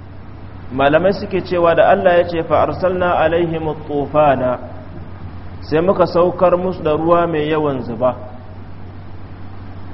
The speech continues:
Shine cikin magabata wani ke cewa asalin kalmar tufan, abin da ake nufi da ita,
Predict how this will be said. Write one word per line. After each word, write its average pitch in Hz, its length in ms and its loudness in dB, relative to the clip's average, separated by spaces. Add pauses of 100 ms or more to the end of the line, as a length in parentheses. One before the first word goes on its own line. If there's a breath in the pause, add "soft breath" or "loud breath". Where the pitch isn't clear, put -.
(460)
Shine 160 340 0
cikin 165 240 -4
magabata 160 720 4 (880)
wani 160 240 2
ke 165 200 0
cewa 147 480 4
asalin 185 460 2
kalmar 185 340 0 (140)
tufan, 147 500 4 (1300)
abin 180 300 4
da 185 140 6
ake 180 260 -2
nufi 165 300 -6
da 127 100 -2
ita, 139 360 -2